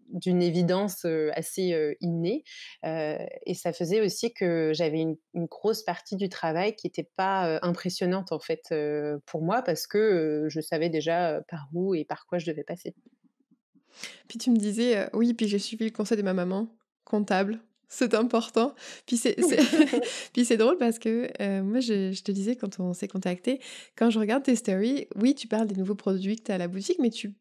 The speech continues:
Speaker 2: tu partages, tu échanges aussi, heu, je me souviens, heu, quand la boutique a, a fermé, tu parlais de l'importance de continuer à faire affaire avec tes fournisseurs, que la boutique allait rouvrir, que toute cette gestion. Pour toi, c'est, c'est important de, de partager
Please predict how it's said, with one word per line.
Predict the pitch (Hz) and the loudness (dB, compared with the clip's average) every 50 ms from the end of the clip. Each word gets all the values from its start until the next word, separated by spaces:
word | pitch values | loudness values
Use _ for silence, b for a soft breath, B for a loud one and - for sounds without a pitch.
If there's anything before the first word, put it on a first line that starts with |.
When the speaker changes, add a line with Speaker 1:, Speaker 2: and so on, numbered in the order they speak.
| _ _ _ | _ _ _
Speaker 2:
tu | - - - | -12 -12 -6
partages, | - - 226 226 - - - 277 311 330 311 | 0 0 0 0 0 -2 -4 -4 -2 -2 -4
tu | - - 226 226 | -2 2 2 4
échanges | 226 226 - - 277 311 320 262 | 4 2 2 0 0 2 2 2
aussi, | 254 240 233 - 247 247 254 262 269 254 | 2 0 0 -2 -4 -2 -2 0 0 0
heu, | 220 202 196 202 B B B B B B | 2 0 0 -2 B B B B B B
je | - 233 | 0 0
me | |
souviens, | 226 226 240 262 285 277 233 208 | 0 0 0 0 2 2 0 0
heu, | 208 | -2
quand | 202 - 214 | -2 -4 -2
la | 208 196 | -2 -4
boutique | 196 - - - 247 240 - | -4 -6 -10 -10 -8 -6 -4
a, | 226 190 190 - - | -4 -4 -4 -4 -2
a | 196 196 | -2 -2
fermé, | - - 214 208 208 208 220 240 285 320 - b b b b b b | 0 0 0 0 0 0 0 -2 -2 -4 -8 b b b b b b
tu | - - | -8 -2
parlais | - 202 208 226 240 | 0 2 2 2 2
de | 240 | 2
l'importance | 220 220 226 214 208 - 247 262 262 | 0 0 0 -2 -2 0 0 2 2
de | 233 220 | 0 0
continuer | - 202 208 202 - 208 208 226 240 240 233 | -2 -2 -2 -2 0 0 2 2 2 2 0
à | 208 185 190 185 | 0 0 -2 -2
faire | - 208 202 | 0 -2 0
affaire | 196 196 - 226 | 0 0 0 0
avec | 208 208 | -2 0
tes | - 196 | -2 -4
fournisseurs, | 190 - 190 190 185 185 - - 226 233 233 240 233 | -4 -2 -2 -2 -2 -2 0 2 2 2 2 2 0
que | - | -2
la | 208 185 | -4 -4
boutique | 180 202 202 - - - | -4 -6 -6 -4 -2 0
allait | 220 214 196 | 0 0 0
rouvrir, | 190 190 185 185 185 220 240 240 240 233 240 247 240 | -2 -4 -4 -4 0 0 0 2 2 2 0 0 0
que | - 208 196 B B B B B | -2 -6 -6 B B B B B
toute | - 240 226 | -6 -6 -2
cette | - 262 262 208 202 | 2 2 2 2 2
gestion. | 208 220 220 220 - - - 247 254 277 B B B B B B | 2 2 2 2 0 -2 -4 -2 -2 -4 B B B B B B
Pour | - 233 | -10 -4
toi, | - 285 392 | -2 -2 -2
c'est, | 381 - 247 226 214 208 | 0 0 0 0 0 -2
c'est | 208 - - 202 | -4 -4 -2 0
important | 196 196 - 214 - - 349 427 370 | 0 0 -2 -4 -4 -2 -2 0 0
de, | 277 240 226 214 208 202 208 - - - _ _ _ _ _ - | 2 2 0 0 -2 -4 -6 -8 -10 -14 _ _ _ _ _ -6
de | 196 208 | -6 -6
partager | 190 - 220 214 - - 233 226 226 220 214 247 262 285 302 294 _ | -4 -4 -6 -8 -6 -4 -2 0 0 0 0 -2 -2 -2 -4 -6 _